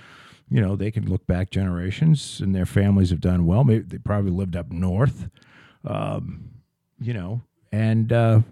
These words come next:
are, are doing quite well. And you see more and more African Americans doing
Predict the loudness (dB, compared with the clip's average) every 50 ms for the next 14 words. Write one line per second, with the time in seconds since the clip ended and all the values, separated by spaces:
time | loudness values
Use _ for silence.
0 | -6 -20 -20 -20 -20 -20 _ -20 -20 -20 -14 -12 -10 -10 -10 -10 -8 -6 -4 -2
1 | 0 0 2 2 0 -2 -2 -4 -4 -4 -4 -2 -2 0 2 4 4 4 4 2
2 | 2 2 4 4 4 4 4 0 -4 -6 -6 0 2 4 4 6 4 4 4 2
3 | 2 2 0 0 -2 -2 -4 -4 -6 -4 -4 -4 -4 -4 -6 -6 -8 -8 -8 -10
4 | -10 -4 -2 0 0 0 0 -2 -2 -6